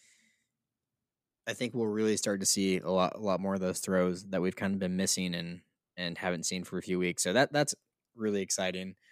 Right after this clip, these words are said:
Um, I think this is a good time to transition to the keys of the game and, you know, talking about this Niners defense. I mean, that,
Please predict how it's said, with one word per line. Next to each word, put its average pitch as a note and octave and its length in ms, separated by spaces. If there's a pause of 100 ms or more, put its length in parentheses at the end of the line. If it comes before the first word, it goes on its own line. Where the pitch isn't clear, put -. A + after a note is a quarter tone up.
(420)
Um, G2 500 (320)
I A#2+ 40
think D3 120
this C3+ 80
is A2 80
a G#2+ 60
good A2 160
time G#2 320
to F#2 120
transition G2+ 560
to G2+ 100
the F#2 80
keys A#2 360
of G2 60
the G2 60
game F#2 420 (640)
and, F#2+ 500
you G#2 100
know, F#2 80
talking G#2+ 320
about G2 300 (580)
this A2+ 260
Niners G2 360
defense. G2 520
I G2 40
mean, F#2+ 200
that, G#2 260